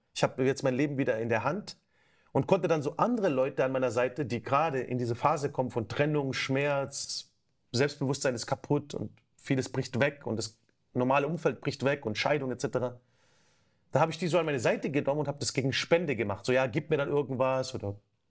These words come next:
kauf mir, was weiß ich, kleines Geschenk. Und irgendwann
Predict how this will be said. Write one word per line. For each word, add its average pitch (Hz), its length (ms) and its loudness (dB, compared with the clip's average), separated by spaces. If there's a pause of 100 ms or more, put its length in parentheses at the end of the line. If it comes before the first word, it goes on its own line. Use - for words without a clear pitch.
(120)
kauf 143 260 2
mir, 131 100 2
was 117 160 -2
weiß 117 200 0
ich, - 360 -6
kleines 123 260 0
Geschenk. 165 520 -2 (1900)
Und 165 180 2
irgendwann 240 460 -2